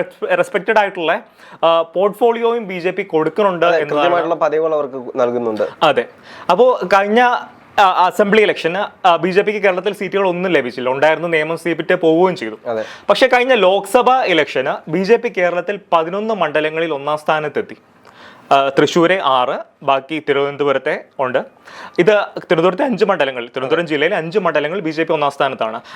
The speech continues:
Speaker 1: അവിടെ ഈ ലാറ്റിൻ ക്രിസ്ത്യൻസിൻ്റെ വോട്ട് വളരെ ഇമ്പോർട്ടൻ്റ് ആണ്. പ്രത്യേകിച്ച് ഈ മുനമ്പം ഇഷ്യൂവിൽ, ആ, ലാറ്റിൻ ക്രിസ്ത്യൻസ് ആണ് അതിൽ അഫക്റ്റഡ് ആയിട്ടുള്ളത്. അപ്പോൾ, ആ, ബി ജെ പിയുടെ കണക്ക് കൂട്ടൽ ഒന്ന് ഈ അപ്പർ കാസ്റ്റ് ക്രിസ്ത്യൻസ് എന്ന് പറയുമല്ലോ, അവർക്ക്,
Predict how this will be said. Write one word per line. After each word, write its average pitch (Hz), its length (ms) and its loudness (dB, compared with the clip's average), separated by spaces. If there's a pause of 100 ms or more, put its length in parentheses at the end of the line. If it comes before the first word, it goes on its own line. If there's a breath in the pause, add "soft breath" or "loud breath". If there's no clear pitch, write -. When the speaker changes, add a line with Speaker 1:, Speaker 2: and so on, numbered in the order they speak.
Speaker 1:
അവിടെ 175 200 4
ഈ 196 80 -2
ലാറ്റിൻ 170 460 0
ക്രിസ്ത്യൻസിൻ്റെ 180 580 -2
വോട്ട് 147 280 0
വളരെ 131 300 0
ഇമ്പോർട്ടൻ്റ് 120 400 -2
ആണ്. 113 140 -14 (260 loud breath)
പ്രത്യേകിച്ച് 180 340 0
ഈ 196 100 -2
മുനമ്പം 180 500 0
ഇഷ്യൂവിൽ, 143 360 -2
ആ, 156 720 -2
ലാറ്റിൻ 185 460 0
ക്രിസ്ത്യൻസ് 170 720 -2
ആണ് 143 180 0
അതിൽ 151 280 -2
അഫക്റ്റഡ് 143 420 -2
ആയിട്ടുള്ളത്. 117 320 -2 (320 loud breath)
അപ്പോൾ, 240 440 0
ആ, 175 180 2
ബി 175 220 -6
ജെ 220 160 0
പിയുടെ 247 320 0
കണക്ക് 202 220 -4
കൂട്ടൽ 202 320 -2
ഒന്ന് 190 520 -2
ഈ 185 260 -6 (260)
അപ്പർ 233 260 2
കാസ്റ്റ് 226 320 -4
ക്രിസ്ത്യൻസ് 185 400 -6
എന്ന് 165 100 -4
പറയുമല്ലോ, 120 460 -2 (600 loud breath)
അവർക്ക്, 208 520 4